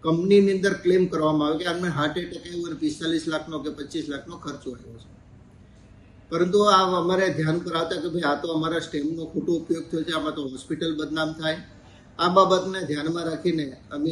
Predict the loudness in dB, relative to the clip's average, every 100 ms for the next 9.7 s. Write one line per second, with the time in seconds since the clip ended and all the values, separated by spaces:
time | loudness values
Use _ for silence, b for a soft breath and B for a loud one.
0 | -2 -2 -4 -4 -4 -4 -4 -4 -4 -4
1 | -4 -2 -2 -2 -4 -4 -4 -2 -2 -2
2 | -4 -6 -10 b b b -4 2 6 8
3 | 6 6 4 2 0 0 0 -2 -2 -2
4 | -6 -8 -14 -8 -2 2 2 -2 -8 -14
5 | -4 -2 0 -2 -4 -4 -6 -6 -10 -8
6 | -10 -6 -2 0 0 0 0 0 -6 B
7 | B B B B 2 2 4 4 6 6
8 | 4 2 0 0 -2 -2 -4 -4 2 4
9 | 4 0 -4 -2 0 0 -4